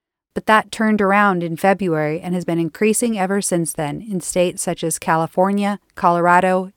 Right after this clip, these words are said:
Illinois, Massachusetts, and Oregon. Arizona did not see the weekly increases,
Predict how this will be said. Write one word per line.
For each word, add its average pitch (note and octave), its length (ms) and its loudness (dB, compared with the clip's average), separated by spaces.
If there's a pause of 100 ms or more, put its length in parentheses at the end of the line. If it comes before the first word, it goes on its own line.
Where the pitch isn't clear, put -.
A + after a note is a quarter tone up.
Illinois, G3 720 0
Massachusetts, F#3+ 920 -2
and F3 120 -4
Oregon. D#3 560 -2 (680)
Arizona A#3+ 440 4
did G#3+ 140 0
not G#3+ 240 0
see B3+ 260 -2
the A3+ 120 2
weekly G3+ 340 0
increases, F#3 640 -2